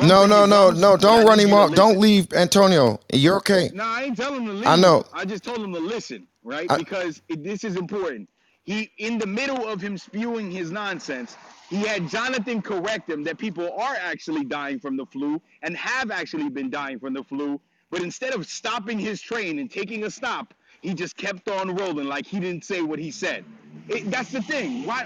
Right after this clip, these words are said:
Speaker 2: why go off conspiracy because it fits your narrative when you could just do your research? Just a little bit of research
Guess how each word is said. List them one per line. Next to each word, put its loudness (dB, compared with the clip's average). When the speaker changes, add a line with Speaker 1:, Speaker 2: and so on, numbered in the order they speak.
Speaker 2:
why -4
go -4
off -12
conspiracy -8
because -8
it -8
fits -8
your -4
narrative -4
when -4
you -2
could -6
just -6
do -2
your -2
research? -6
Just -8
a -2
little -2
bit -4
of -2
research -10